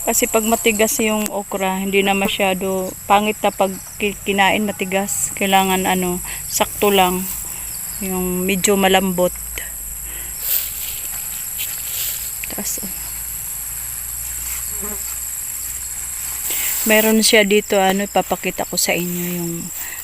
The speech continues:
grass cutter niya. Nag-grass cutter siya kaninang umaga. Yan, oh. Madaling araw siya kasi napunta dito. Ang dami niyang ginagawa. Ayun, oh. Gagawin niya daw dyan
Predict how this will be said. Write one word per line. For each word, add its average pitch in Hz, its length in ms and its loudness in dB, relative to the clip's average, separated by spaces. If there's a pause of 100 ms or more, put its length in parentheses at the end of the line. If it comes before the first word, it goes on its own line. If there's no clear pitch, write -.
(240)
grass 175 480 0
cutter 165 400 0
niya. 175 160 0
Nag-grass 165 400 -2
cutter 170 320 -2
siya 180 160 0
kaninang 160 480 -2
umaga. 156 480 -4
Yan, 170 320 -6
oh. 170 60 -14 (2000)
Madaling 196 320 0
araw 208 320 2
siya - 160 0
kasi - 240 -2
napunta 202 480 -2
dito. 190 400 -2
Ang 240 80 -2
dami 208 320 0
niyang 202 160 -2
ginagawa. 190 480 -2 (320)
Ayun, 175 240 -6
oh. 156 80 -10 (680)
Gagawin 208 340 2
niya 202 140 4
daw 190 200 4
dyan 180 440 -2